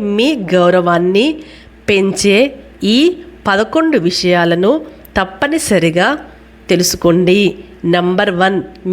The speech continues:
మీకు అరవై ఏండ్లు వయస్సు వచ్చిన తర్వాత శరీరం బలహీనంగా ఉంటుంది, కాబట్టి మీరు ఇంట్లోనే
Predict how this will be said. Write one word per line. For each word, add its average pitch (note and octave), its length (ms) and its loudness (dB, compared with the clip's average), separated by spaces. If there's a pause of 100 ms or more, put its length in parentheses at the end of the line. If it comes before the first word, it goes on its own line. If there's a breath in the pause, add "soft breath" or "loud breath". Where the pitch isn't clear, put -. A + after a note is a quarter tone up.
మీకు F3+ 340 2 (200)
అరవై A3+ 240 0 (140)
ఏండ్లు F3+ 340 2
వయస్సు F3+ 380 0
వచ్చిన F3 380 0 (120)
తర్వాత E3+ 460 0 (580 loud breath)
శరీరం A#3 440 2 (220)
బలహీనంగా F#3+ 720 2 (120)
ఉంటుంది, E3+ 460 2 (180)
కాబట్టి D#3+ 560 0 (240)
మీరు C#4 240 2 (140)
ఇంట్లోనే F3 540 0